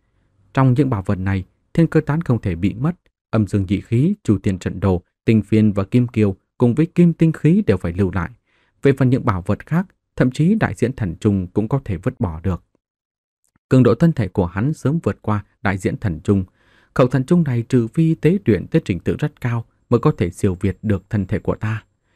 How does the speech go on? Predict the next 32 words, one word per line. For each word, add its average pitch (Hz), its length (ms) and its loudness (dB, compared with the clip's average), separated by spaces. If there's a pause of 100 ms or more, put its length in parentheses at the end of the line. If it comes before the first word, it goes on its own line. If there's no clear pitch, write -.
(440)
Tuy 117 100 4
nhiên 101 200 2
đem 95 160 -2
đại 92 160 -4
diễn 107 200 -2
thần 87 260 -4
trung 98 300 0
tế 175 280 0
luyện 123 280 2
tới 175 140 0
trình 110 140 -2
độ 104 200 -2
rất - 220 -6
cao, 151 240 -4 (240)
cần 147 200 2
bảo 123 140 2
vật 98 180 0 (400)
cũng 127 200 2
làm 85 220 -4
cho 104 160 -4
người 87 120 -4
ta 95 160 -4
phải 82 160 -8
giận 85 220 -6
sôi 117 340 -2
lên. 120 160 2 (540)
Đối 151 120 4
với 190 120 4
Diệp 101 240 0
Húc 143 200 0
mà 87 140 -2
nói, 117 360 0